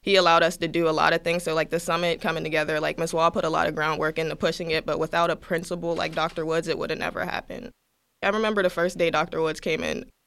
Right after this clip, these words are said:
Everybody kinda has this superiority when it comes to certain positions, and they just kinda cast down and stuff.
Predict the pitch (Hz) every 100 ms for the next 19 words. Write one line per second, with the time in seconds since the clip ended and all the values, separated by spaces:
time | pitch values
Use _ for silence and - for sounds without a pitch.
0 | _ _ _ 202 208 220 208 196 196 190
1 | 175 180 175 175 170 165 - 151 - 185
2 | 170 170 180 185 185 175 160 - 180 180
3 | 170 190 175 185 175 185 196 190 170 160
4 | 165 160 - 175 170 160 170 175 175 170
5 | 175 175 180